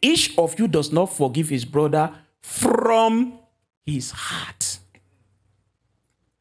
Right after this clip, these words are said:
So you see, unforgiveness will close the heavens over you. It will mess up your emotions and in the long run ruin your health. It's a trap. It's a prison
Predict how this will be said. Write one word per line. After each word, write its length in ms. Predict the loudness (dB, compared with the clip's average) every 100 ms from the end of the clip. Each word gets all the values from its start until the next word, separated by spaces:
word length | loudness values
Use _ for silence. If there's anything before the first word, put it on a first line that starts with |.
| _ _ _ _ _ _ -18 -2
So 140 | 0
you 140 | 2 0
see, 300 | 0 -2 -4 -16 0
unforgiveness 760 | 0 2 -2 0 0 2 0 0
will 160 | -6 -2
close 260 | 2 2
the 100 | 0
heavens 600 | -4 0 0 2 0 0 0
over 260 | 2 2 0
you. 280 | -2 -6 -8 _ _ _ _ _ _ -20 _
It 200 | -2 2
will 120 | 2 4
mess 300 | 4 2 0
up 180 | 0
your 140 | 2 2
emotions 600 | 4 2 2 2 0 -4 -4
and 160 | -4 -2
in 100 | 0
the 80 | 2
long 300 | 2 2 2
run 260 | 4 4
ruin 200 | 4 4
your 220 | 2 2 2
health. 400 | 0 0 -6 -12 _ _ _ _ _
It's 160 | -2 0
a 80 | 0
trap. 460 | 0 0 0 -4 -18 _ _ _ _
It's 180 | 0 2
a 80 | 0
prison 600 | 2 0 2 -2 -4